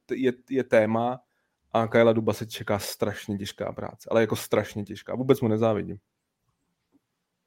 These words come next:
Ale má na, má na šest let smlouvu, takže on to asi vydrží.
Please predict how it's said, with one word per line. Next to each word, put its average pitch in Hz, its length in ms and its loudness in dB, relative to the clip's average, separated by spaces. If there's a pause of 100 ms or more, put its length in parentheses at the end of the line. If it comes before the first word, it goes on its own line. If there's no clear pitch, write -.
(380)
Ale 131 120 4
má 165 160 10
na, 160 160 12
má 147 200 10
na 147 100 10
šest 147 220 0
let 147 120 4
smlouvu, 131 300 2
takže 113 220 0
on 113 100 0
to 113 80 0
asi 110 160 -6
vydrží. 101 360 -8